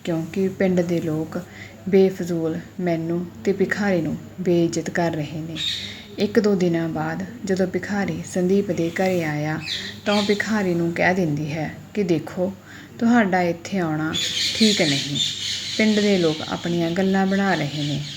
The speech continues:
ਆਪਾਂ ਨੂੰ ਜਲੀਲ ਕਰ ਰਹੇ ਹਨ।" ਤਾਂ ਭਿਖਾਰੀ ਕਹਿੰਦਾ ਹੈ ਕਿ "ਲੋਕਾਂ ਦਾ ਤਾਂ ਕੰਮ ਹੀ ਗੱਲਾਂ ਬਣਾਉਣਾ ਹੈ, ਤੁਹਾਨੂੰ ਆਪਣੀ ਜ਼ਿੰਦਗੀ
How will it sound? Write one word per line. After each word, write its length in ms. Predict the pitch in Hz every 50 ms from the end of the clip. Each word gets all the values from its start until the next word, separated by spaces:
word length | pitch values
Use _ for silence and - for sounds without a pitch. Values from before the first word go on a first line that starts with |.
| - - -
ਆਪਾਂ 340 | - 170 170 - - 170 165
ਨੂੰ 240 | 170 170 170 170 170
ਜਲੀਲ 380 | 170 180 185 202 202 208 208 214
ਕਰ 200 | - 175 156 151
ਰਹੇ 280 | 156 151 143 139 147 147
ਹਨ।" 260 | 160 147 143 151 175 175 - - - - - - - - - - -
ਤਾਂ 100 | 190 180
ਭਿਖਾਰੀ 500 | 175 180 165 - - 196 196 190 165 160 156
ਕਹਿੰਦਾ 340 | - 165 151 151 156 165
ਹੈ 180 | 180 196 175 156
ਕਿ 260 | 151 - - 156 151 160 - - - - - - - - -
"ਲੋਕਾਂ 320 | 214 220 220 - 220 226
ਦਾ 120 | 220 214 208
ਤਾਂ 160 | 208 - 196
ਕੰਮ 240 | 190 202 196 196 202 202 202
ਹੀ 260 | 185 214 208 208 208 202
ਗੱਲਾਂ 300 | 202 185 180 180 185 185
ਬਣਾਉਣਾ 400 | 185 190 196 202 202 185 175 175
ਹੈ, 220 | 180 180 185 175 180 - - - - - - - - - -
ਤੁਹਾਨੂੰ 460 | 202 196 180 220 214 208 180 175 175
ਆਪਣੀ 300 | 165 156 - 175 175 180
ਜ਼ਿੰਦਗੀ 520 | 170 180 175 165 156 165 165 175 175 180